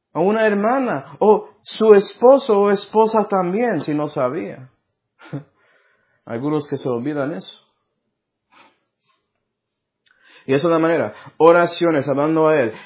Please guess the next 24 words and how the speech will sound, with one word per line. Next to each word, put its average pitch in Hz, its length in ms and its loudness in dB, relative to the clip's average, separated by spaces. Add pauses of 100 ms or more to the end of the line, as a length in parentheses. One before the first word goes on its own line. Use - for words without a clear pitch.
(120)
Peticiones, 165 640 2
pidiendo 160 480 2
ayuda. 143 500 0 (160)
Acciones 175 500 0
de 156 120 0
gracias, 156 760 -2 (180)
reconociendo 160 800 0
por 156 120 -2
lo 139 200 -2
bueno 180 360 2
y 180 100 2
lo 175 180 2
malo 180 380 0
en 170 80 -4
su 160 200 -4
vida, 180 180 0
dando 156 280 -2
gracias 160 460 -4
a 143 80 -2
Dios, 143 420 -4
porque 123 240 -8
sigues 135 440 -8
ahí. 110 320 -14 (2750)
Ok. 120 400 -20